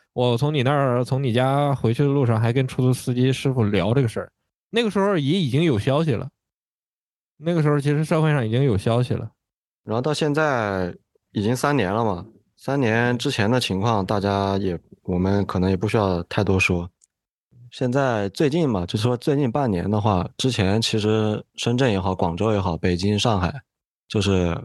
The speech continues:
Speaker 2: 这个大城市吧，一线城市，其实基本上都已经趋于一个这个，呃，控制不了的一个情况。因为这个奥密克戎它的传染性是非常强的，所以它的这个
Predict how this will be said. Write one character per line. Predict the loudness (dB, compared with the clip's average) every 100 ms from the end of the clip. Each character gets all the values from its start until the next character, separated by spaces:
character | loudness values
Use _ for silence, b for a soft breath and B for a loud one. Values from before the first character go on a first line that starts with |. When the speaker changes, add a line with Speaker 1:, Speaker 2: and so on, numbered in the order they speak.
| -14 -2
Speaker 2:
这 | 2
个 | 2 0 -4
大 | -2 -2
城 | -2 -2
市 | 0
吧， | 0 0
一 | 0
线 | 2
城 | 2 0
市， | 0 0 0
其 | 0 -2
实 |
基 | 0 0
本 | 0
上 | 0 -2
都 | -2 0
已 | 0 -2
经 | -2 0 0 -4 _ _ _ _ _ _ _ _ _ _ _ _ _ _
趋 | -8 -2
于 | 0 2 2
一 | 0 0
个 | 0 0
这 | 0 0
个， | 0 -2 -6 -12 _ _ _ _ _
呃， | -2 0 0 -4 -8 -16 _ _ _ _
控 | -4 -2
制 | 0
不 | 0
了 | 0 0
的 | -2
一 |
个 | 0
情 | 0 2
况。 | 2 0
因 | 0
为 | 0
这 | 0 0
个 | 0 -2 -4 -10 _ _ _ _
奥 | -2
密 | 0
克 | 2
戎 | 0 0
它 | -2 0
的 | 0 0
传 | 0 0
染 | 0 0
性 | -2 0 2 0
是 | 0 -2
非 | 0 0
常 | 2 0
强 | -2 -4 -4
的， | -8 -16 _ _ _ _ _ _ _ _ _
所 | -4 0
以 | 0
它 | 0 0 2
的 | 0
这 | 0 0
个 | 0 0 -2